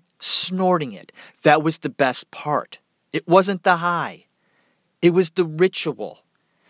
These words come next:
And he was also a hardcore marijuana user as well. And he would say that, "Yes,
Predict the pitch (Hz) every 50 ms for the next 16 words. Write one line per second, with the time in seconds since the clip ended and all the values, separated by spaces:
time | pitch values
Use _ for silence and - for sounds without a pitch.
0 | _ _ _ - 165 175 180 208 220 214 180 - - 165 165 170 180 - - 208
1 | 180 147 135 - - 147 165 170 175 175 165 - - - 170 170 165 160 156 147
2 | 147 147 151 156 156 156 156 151 151 147 131 135 135 131 - - 139 131 131 120
3 | 123 117 117 123 123 120 104 90 82 _ _ _ _ _ _ _ _ _ _ _
4 | _ _ _ _ _ _ - 151 156 160 175 180 175 165 - - - 180 165 156
5 | 131 92 78 _ _ _ _ _ _ _ _ _ _ - - 170 180 185 165 180
6 | 190 175 151 - -